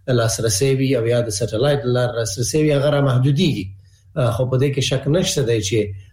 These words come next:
ا، د دې سره پوښتنې هم راپورته کیږي او د معلوماتو نه لاسرسی، ځکه ټولنې، افغانستان، نړۍ او معلوماتو ته د لاسرسي ټول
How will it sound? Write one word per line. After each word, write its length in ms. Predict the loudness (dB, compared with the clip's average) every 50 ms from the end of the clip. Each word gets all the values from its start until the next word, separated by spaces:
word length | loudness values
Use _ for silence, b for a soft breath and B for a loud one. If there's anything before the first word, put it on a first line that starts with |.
| B B
ا، 200 | -2 0 2 2
د 160 | 2 2 2
دې 40 | 2
سره 240 | 2 0 0 -2 -2
پوښتنې 360 | -2 -4 -4 -2 0 0 2
هم 240 | 2 2 2 2 2
راپورته 440 | 0 0 -2 -2 -4 -4 -2 -2 -4
کیږي 480 | -2 0 -2 -2 -2 -2 -2 -2 -2
او 300 | -2 0 0 0 -2 -4 B B B B -2
د 80 | 0
معلوماتو 840 | 2 2 2 2 2 2 2 2 2 2 0 0 -2 0 0 0 2
نه 140 | 2 2 2
لاسرسی، 580 | 2 2 2 0 0 -2 -4 -4 -2 0 0 0
ځکه 240 | 0 0 0 0 -2
ټولنې، 720 | -2 -2 -2 0 2 4 4 4 4 4 2 2 2 0 -2 -4 -8
افغانستان، 1000 | -12 -10 -8 -6 -4 -2 -2 -2 -2 0 2 2 4 4 4 4 2 2 0
نړۍ 400 | -2 -2 0 0 2 2 2 2 0 B B B B B B B -4
او 220 | -2 0 0 2 2
معلوماتو 420 | 2 2 4 4 4 2 2 0
ته 120 | -2 -2 0
د 180 | 0 0 0
لاسرسي 520 | 0 -2 -2 -2 -2 -2 -2 -2 -4 -6 -6 -2
ټول 140 | 0 2 2